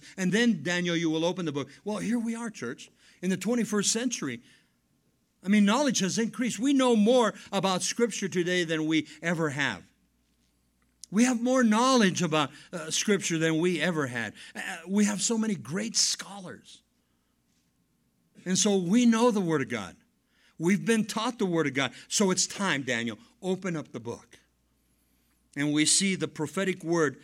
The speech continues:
of Daniel chapter ten, eleven, and twelve. Oh, it's right before our very eyes, church.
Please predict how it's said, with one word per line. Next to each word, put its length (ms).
of 140
Daniel 320
chapter 320
ten, 320
eleven, 320
and 80
twelve. 260
Oh, 80
it's 260
right 280
before 320
our 120
very 320
eyes, 320
church. 400